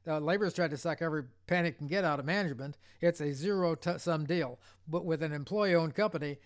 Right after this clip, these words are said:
it pays everybody because everybody's an owner. It's an ownership union, basically.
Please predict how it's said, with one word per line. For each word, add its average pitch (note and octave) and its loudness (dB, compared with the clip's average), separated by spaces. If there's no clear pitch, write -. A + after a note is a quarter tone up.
it D#3+ -2
pays E3 2
everybody C#3 -2
because D#3+ 0
everybody's E3+ 4
an D#3 -2
owner. E3 0
It's C#3 -8
an D#3+ 0
ownership F#3 -2
union, D3 2
basically. C#3+ -8